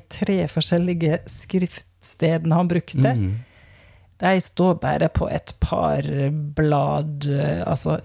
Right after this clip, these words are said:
Speaker 1: i, eh, Mosebøkene,
Speaker 2: Mm.
Speaker 1: så er det, står det jo rett ved siden av hverandre, så jeg har hatt en sånn tanke om at, ja, men vet du hva?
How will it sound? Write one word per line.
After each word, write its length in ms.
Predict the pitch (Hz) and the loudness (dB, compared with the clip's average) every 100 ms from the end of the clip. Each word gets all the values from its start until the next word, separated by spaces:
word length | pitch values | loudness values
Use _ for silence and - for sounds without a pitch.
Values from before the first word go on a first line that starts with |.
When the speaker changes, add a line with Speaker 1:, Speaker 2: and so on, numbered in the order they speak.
| - | -4
Speaker 1:
i, 340 | 170 160 151 | -2 0 2
eh, 80 | 151 | 2
Mosebøkene, 800 | 156 160 - 156 151 143 113 147 | 4 2 0 -2 -2 0 2 4
Speaker 2:
Mm. 20 | |
Speaker 1:
så 100 | 160 107 | 4 2
er 120 | 190 | 2
det, 100 | 190 | 0
står 180 | - 220 | 0 2
det 80 | 202 | 4
jo 40 | 185 | 2
rett 320 | 185 247 - | 2 -2 -2
ved 140 | 180 165 | 0 2
siden 260 | 175 170 | 2 2
av 100 | 214 | 2
hverandre, 360 | - 160 156 175 | 4 4 4 2
så 140 | 190 214 | 4 4
jeg 80 | 214 | 4
har 40 | 202 | 4
hatt 100 | 226 | 2
en 80 | 196 | 2
sånn 160 | 196 196 | 4 2
tanke 240 | 190 185 | 2 2
om 120 | 202 175 | 4 2
at, 120 | - | 2
ja, 80 | 190 | 0
men 140 | 208 | 0
vet 100 | 226 | -2
du 80 | |
hva? 80 | 226 | -2